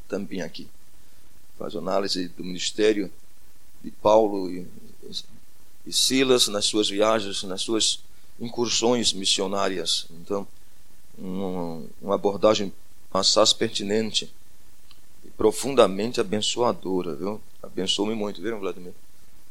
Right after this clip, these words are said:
Ao ler essa primeira página, mesmo porque eu tenho um carinho profundo pelo Gabriel. Eu nem sabia quando foi que ele viajou, né? Pense-, eu pensava até que ele estava ainda aqui no Brasil, né? Que Deus muito o abençoe nessa nova trajetória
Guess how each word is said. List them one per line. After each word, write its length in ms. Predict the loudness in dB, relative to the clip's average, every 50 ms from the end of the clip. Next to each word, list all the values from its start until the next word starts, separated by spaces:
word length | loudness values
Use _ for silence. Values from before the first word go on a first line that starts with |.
| -8 -8
Ao 160 | -6 -6 -4
ler 120 | -2 -2 0
essa 180 | 0 -2 -4
primeira 240 | -4 -6 -4 -4 -2
página, 400 | 2 2 4 4 4 2 -2 -6 -4
mesmo 220 | -4 -4 -4 -2 -4
porque 180 | -6 -2 -2
eu 60 | -2 -2
tenho 160 | 0 -2 -2
um 100 | -2 -6 -8 -8 -6
carinho 300 | -2 0 0 0 0 -2
profundo 400 | -2 -2 -2 -2 -2 -4 -4 -2
pelo 140 | -4 -4 -2
Gabriel. 400 | -2 -2 -2 -2 -4 -4 -4 -4 -6 -8 -8 -8 -8 -8 -8 -8 -8 -8 -8 -8 -8 -8 -8 -8 -8 -8 -8 -8 -8 -8 -8 -8 -8 -8 -8 -8 -8 -8 -6 -4
Eu 120 | -2 0
nem 100 | 2 2
sabia 320 | 2 2 2 0 0 -4 -2
quando 240 | -2 -2 -2 -2
foi 160 | -2 -2 -2 -2
que 80 | -2
ele 80 | -4 0
viajou, 400 | 2 2 2 2 2 2 0 0
né? 180 | 0 -4 -4 -6 -8 -8 -8 -8 -8 -8 -8 -8 -8 -8 -6
Pense-, 280 | -6 -4 -4 -4 -2 -2
eu 80 | -4 -4
pensava 320 | -4 -4 -4 -2 -2 -2
até 200 | -2 -2 -4 -4
que 80 | -4 -4
ele 60 | -4
estava 240 | -2 0 0 0 0
ainda 140 | 0 -2
aqui 140 | -4 -4 -4
no 60 | -4
Brasil, 360 | -4 -2 -2 -2 0 0 0 -2
né? 140 | -2 -4 -6 -8 -8 -8 -8 -8 -8 -8 -8 -8 -8 -8 -8
Que 100 | -6 0
Deus 220 | 2 2 2 2
muito 260 | 2 0 0 6 6
o 40 | 6
abençoe 600 | 6 6 2 2 2 4 8 8 10 10 8 6
nessa 260 | 4 2 0 0 0
nova 240 | 0 0 0 0 0
trajetória 800 | 0 0 -2 0 0 -2 0 2 4 4 4 4 2 0 0 -2